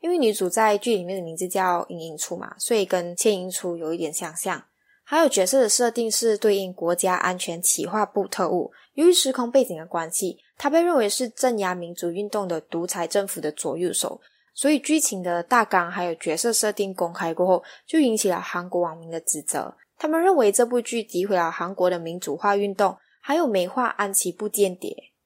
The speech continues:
这事情过后，J T B C，也就是他们的官方平台，就是 Snowdrop 这部剧的官方平台有发澄清，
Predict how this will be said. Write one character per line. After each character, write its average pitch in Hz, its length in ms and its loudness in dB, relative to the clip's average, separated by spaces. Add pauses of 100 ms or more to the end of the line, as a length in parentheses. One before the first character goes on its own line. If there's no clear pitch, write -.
(200)
这 370 140 4
事 359 160 2
情 208 180 2
过 220 140 6
后 233 200 4
，J 190 200 2
T 214 160 -4
B 185 120 -4
C， 214 380 -4
也 170 120 -2
就 185 140 -4
是 190 320 -2
他 196 160 -4
们 175 140 -4
的 175 60 -4
官 170 220 -2
方 170 200 -8
平 151 160 -14
台， - 260 -8
就 196 140 -6
是 190 260 -4 (200)
Snowdrop 202 480 2
这 196 100 0
部 190 80 -4
剧 185 160 0
的 175 80 4
官 175 180 -2
方 175 220 -6
平 175 160 -14
台 170 140 -6
有 160 120 -2
发 202 240 2
澄 175 220 -2
清， 175 260 -6